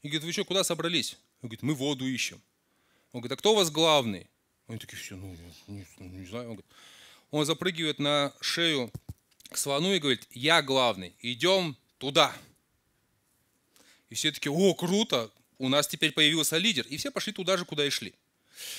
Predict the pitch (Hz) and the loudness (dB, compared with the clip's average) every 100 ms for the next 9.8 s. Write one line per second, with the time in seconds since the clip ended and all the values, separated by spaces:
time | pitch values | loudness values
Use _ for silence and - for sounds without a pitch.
0 | - 151 135 220 226 190 175 151 170 208 | -8 -6 0 0 2 2 2 2 2 2
1 | 202 - _ _ _ - 139 - 180 180 | 0 -6 _ _ _ -8 -8 -2 0 0
2 | 147 139 151 165 170 117 82 - - - | -4 -2 0 2 2 0 -6 -16 -20 -4
3 | 139 156 226 226 175 185 175 233 190 165 | 0 2 2 0 0 0 2 2 0 -2
4 | 185 165 175 131 92 - - - 165 170 | -2 2 2 2 -2 -8 -8 -4 0 0
5 | - - 160 - 175 151 101 - _ - | 0 -2 -2 0 0 2 -2 -8 _ -20
6 | - - 135 143 165 220 220 - 143 185 | -20 -6 -2 2 4 4 4 -2 -4 0
7 | 226 180 151 160 156 208 226 - 170 170 | 0 0 0 -2 0 0 0 -2 0 2
8 | 180 233 - - 160 143 160 151 156 135 | 2 0 -2 -8 -8 -6 -4 -6 -6 -4
9 | 202 - 208 190 156 - 95 | -4 -4 -2 0 2 0 -4